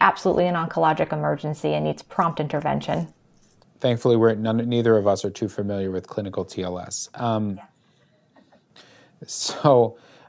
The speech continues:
Speaker 2: uh, again, sticking with team-based strategies, what would be useful in Eleanor's case? So just, um, Kristen already covered a lot of this, but the, for the low-risk patient, we wanna monitor patients, use clinical judgment,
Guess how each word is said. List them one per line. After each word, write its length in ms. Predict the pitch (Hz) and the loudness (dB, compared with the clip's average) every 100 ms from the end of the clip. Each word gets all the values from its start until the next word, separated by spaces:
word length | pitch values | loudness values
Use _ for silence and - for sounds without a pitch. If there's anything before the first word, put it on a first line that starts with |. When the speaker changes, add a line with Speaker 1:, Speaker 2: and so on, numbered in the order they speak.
| - | -2
Speaker 2:
uh, 140 | 120 123 | 2 2
again, 360 | 123 139 131 117 | 4 4 4 0
sticking 380 | - 143 147 | -2 -2 0
with 160 | 120 120 | 0 0
team-based 480 | - 139 127 117 113 | -2 0 2 2 2
strategies, 600 | - 113 113 110 113 107 | 4 6 6 4 0 0
what 300 | 120 123 - | 2 2 0
would 140 | 120 | -4
be 80 | 110 | -2
useful 500 | 107 117 - 120 107 | -2 -2 -2 -2 -2
in 80 | 104 | -2
Eleanor's 520 | 104 107 104 101 98 | -4 -4 -4 -4 -6
case? 420 | - 120 113 110 | -4 0 0 0
So 340 | - 117 110 104 - _ - | 2 6 6 2 -12 _ 0
just, 300 | 165 - - | 2 2 -4
um, 440 | 127 120 117 113 - - | 0 2 2 -2 -8 -4
Kristen 320 | 175 - 131 | -2 0 4
already 240 | 110 104 | 4 2
covered 300 | - 120 110 | 0 0 2
a 40 | 104 | 4
lot 220 | 107 110 | 6 6
of 120 | 104 | 4
this, 180 | 101 - | 0 0
but 260 | - 107 | 0 0
the, 240 | - 120 - | 2 0 0
for 140 | - | 0
the 120 | 123 | 4
low-risk 520 | 123 135 139 135 131 - | 6 6 8 6 2 2
patient, 520 | 120 110 123 113 110 _ _ _ | 2 2 -2 -4 -6 _ _ _
we 80 | 117 | 0
wanna 180 | 120 120 | 2 2
monitor 540 | 123 135 135 131 123 | 2 2 4 4 4
patients, 520 | 117 117 110 123 110 - | 4 4 4 2 -2 -2
use 200 | 139 131 | 0 0
clinical 320 | - 147 120 | 0 0 2
judgment, 720 | 110 117 110 113 117 110 110 | 4 4 4 2 -2 -2 -4